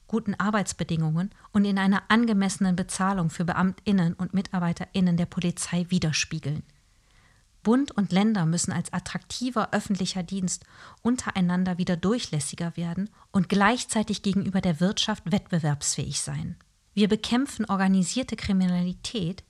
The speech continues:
insbesondere den Menschenhandel, wie auch Drogenhandel, bandenmäßige Wohnungseinbrüche und Wirtschaftskriminalität. Wir sorgen dafür, dass die Herkunft von schmutzigem Geld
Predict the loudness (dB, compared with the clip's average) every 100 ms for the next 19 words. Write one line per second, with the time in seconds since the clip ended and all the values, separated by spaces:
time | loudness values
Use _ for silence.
0 | -2 -2 -2 -2 0 0 2 2 2 2
1 | -2 -4 -4 -4 -6 -10 -14 -20 -20 -4
2 | -4 -2 0 0 2 0 -2 -4 -4 -8
3 | -12 _ -20 -20 -20 2 4 4 2 2
4 | 2 -2 -2 0 2 2 0 -2 -4 -4
5 | -2 -4 -4 -6 -2 0 2 0 0 -4
6 | -6 -4 0 0 0 -4 -8 -12 -14 -16
7 | _ _ _ _ 0 4 6 4 4 2
8 | 0 -4 -6 -4 -4 -4 -6 -2 -2 0
9 | -4 -4 -4 -2 0 0 0 -6 -2 0
10 | 2 0